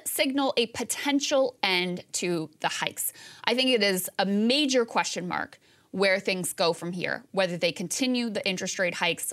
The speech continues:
or whether they press pause. Um, Powell made it very clear they have no intention of cutting rates at this point. Uh, this was a widely expected decision. Nevertheless,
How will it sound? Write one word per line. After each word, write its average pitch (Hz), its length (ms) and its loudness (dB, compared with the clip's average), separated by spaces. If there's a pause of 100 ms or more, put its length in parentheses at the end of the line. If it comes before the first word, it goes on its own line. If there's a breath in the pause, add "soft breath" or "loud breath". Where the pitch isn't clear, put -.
or 185 120 2
whether 175 320 2
they 160 460 2
press - 260 -2
pause. 240 500 2 (320 loud breath)
Um, 165 360 2
Powell 208 280 4
made 196 200 2
it - 80 -4
very 185 200 4
clear 208 480 0 (260 loud breath)
they 185 220 4
have 185 200 0
no 180 120 2
intention 170 520 -2
of - 240 -2
cutting 277 500 2
rates - 380 -2 (320 loud breath)
at 170 180 0
this - 180 2
point. 151 440 -2 (340 loud breath)
Uh, 175 140 4
this 208 220 2
was 226 360 4
a 185 140 2
widely 190 520 2
expected 208 460 0
decision. 175 520 2
Nevertheless, 202 920 2